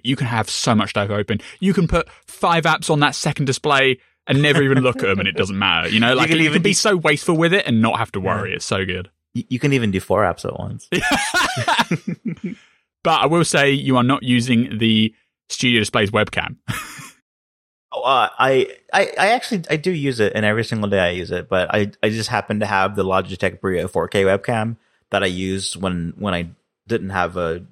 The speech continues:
Speaker 2: monitor with a built-in webcam. And, um, or I would use the MacBook in, in clamshell mode, or, you know, whether it was the Pro or the Air. And so I had this, the four K webcam. I thought, "Well, it's four K, it's better." And it's dedicated. So I, I plugged it in this week just because, you know, I've got all, all these ports. So now I can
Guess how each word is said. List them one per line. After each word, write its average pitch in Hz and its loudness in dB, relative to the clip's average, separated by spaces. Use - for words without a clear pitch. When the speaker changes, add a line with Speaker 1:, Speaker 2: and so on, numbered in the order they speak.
Speaker 2:
monitor 90 -2
with 85 0
a 82 -4
built-in 82 -6
webcam. 95 -4
And, 95 -2
um, 87 -2
or 120 2
I 110 2
would 98 -2
use 101 -2
the 98 0
MacBook 90 -4
in, 87 -8
in 95 -6
clamshell 90 0
mode, 92 0
or, 90 -6
you 85 -6
know, 87 -4
whether 82 -4
it - -4
was 87 -6
the - -10
Pro 92 0
or 87 2
the 82 -2
Air. 87 -2
And 85 -4
so 92 -2
I 85 0
had 90 -2
this, - -4
the - -18
four 190 2
K 117 2
webcam. 90 0
I 98 -4
thought, 90 0
"Well, 117 -2
it's 113 -4
four 95 -6
K, 92 -2
it's 92 -4
better." 92 -4
And 101 -8
it's 101 -2
dedicated. 95 0
So 107 2
I, 104 0
I 107 -2
plugged 117 -2
it 98 2
in 95 2
this 85 -4
week 87 -4
just - -10
because, 82 -2
you 101 -8
know, 92 -6
I've 82 -8
got 82 2
all, 78 -4
all 101 2
these 82 -4
ports. 127 0
So 98 0
now 95 2
I 90 0
can 82 -10